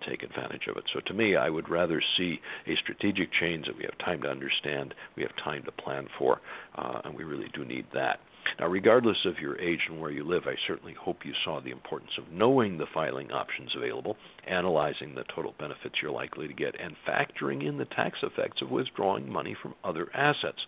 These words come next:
whether post-tax, like your savings account, tax-deferred, like your, uh, traditional I R A, or as one of our listeners mentioned, tax-free from a Roth account. Now, if you're wondering why the government doesn't make it easier for you to maximize your benefits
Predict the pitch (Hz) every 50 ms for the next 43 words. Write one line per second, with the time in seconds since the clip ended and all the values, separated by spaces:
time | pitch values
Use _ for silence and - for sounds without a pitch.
0 | - - - - - - - - - 85 85 85 85 - 82 73 - - - -
1 | 67 65 71 - - - - - - - 82 - - 71 73 76 - - - -
2 | - - 73 78 64 - - 78 80 82 - - - - 90 - - 71 69 73
3 | 85 - - 76 69 80 - - 87 87 82 - - - - 85 71 67 67 69
4 | - - - 92 90 85 - - 80 - - 85 78 73 67 64 65 67 82 101
5 | - - - - - - - 82 78 76 - 78 80 76 67 - 76 76 71 69
6 | 67 - - 76 73 69 - - 67 71 73 - - - 82 - - - 85 90
7 | 85 - - - - - 151 - 85 - - - - - 82 73 64 69 78 -
8 | - - - 73 71 - - - - 90 80 - - - - 98 87 76 - -
9 | - - - - _ - - - - - - - - - - 117 101 87 131 -
10 | - - - - - - - - 113 - - 98 98 90 80 90 98 107 131 143
11 | - 113 104 95 90 95 87 92 95 110 135 147 127 107 90 - 95 87 85 85
12 | 80 76 - - - - 104 127 135 139 143 127 - 120 113 117 117 - 113 110
13 | 120 143 143 135 82 69 - - - 57 58 - - 58 62 - - - - -
14 | - 78 67 71 71 - - - - 76 73 71 - - - -